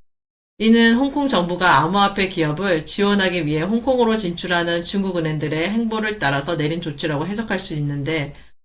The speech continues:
세계 최대의 코인 거래소 바이낸스의 설립자 창펑 차오와 트론의 창시자 저스틴 선은 중국의 홍콩을 암호화폐 개방 정책의 시험장으로 사용하고 있다는 관점을 드러내기도 했습니다.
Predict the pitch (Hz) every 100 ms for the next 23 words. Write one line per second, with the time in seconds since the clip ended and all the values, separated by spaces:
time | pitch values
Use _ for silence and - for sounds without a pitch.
0 | _ _ _ 254 254 254 285 277 254 233
1 | 240 240 294 285 269 226 196 190 196 160
2 | 151 170 165 165 160 180 160 139 - 202
3 | 220 277 277 285 269 233 165 151 175 165
4 | 143 - - - 277 277 269 269 240 214
5 | 214 202 196 175 - 190 185 165 190 226
6 | - - - - 240 233 220 220 214 214
7 | 269 269 254 226 190 160 190 196 196 190
8 | 175 175 175 170 170 170 160 165 247 247
9 | 233 202 180 175 175 233 233 220 170 147
10 | 156 156 151 147 147 156 180 208 185 175
11 | 170 151 151 151 170 135 131 131